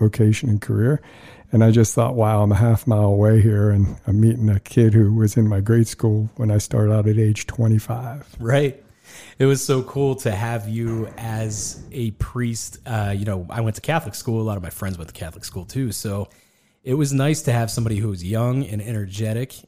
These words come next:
Speaker 2: And, you know, we had to go to this mass every Wednesday, if you remember. And it just, like, you know,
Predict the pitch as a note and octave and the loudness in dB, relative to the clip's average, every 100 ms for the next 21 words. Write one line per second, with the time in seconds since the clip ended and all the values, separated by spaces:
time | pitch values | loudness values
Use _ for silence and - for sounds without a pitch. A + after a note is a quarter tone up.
0 | _ A2 G#2+ G#2 G#2+ A2 B2 G#2+ G2+ A2 | _ -6 -4 -4 -6 -6 -4 -4 -4 -4
1 | B2 A#2 A#2 A#2 G#2+ G2+ - G#2 G#2+ G2+ | -4 -4 -4 -4 -4 -6 -6 -6 -4 -6
2 | - F#2+ F2 F2 F2+ F#2 - E2+ D#2+ - | -8 -10 -10 -10 -10 -10 -12 -14 -14 -18
3 | - - F#2+ E2 E2 E2 - _ - _ | -20 -14 -12 -10 -10 -10 -12 _ -20 _
4 | _ - A2 A2 G#2 G#2 _ - B2+ - | _ -6 -2 -2 -2 -6 _ -8 -8 -4
5 | B2+ - A#2+ G#2 G2 _ _ _ - B2 | -6 -4 -4 -4 -6 _ _ _ -8 -6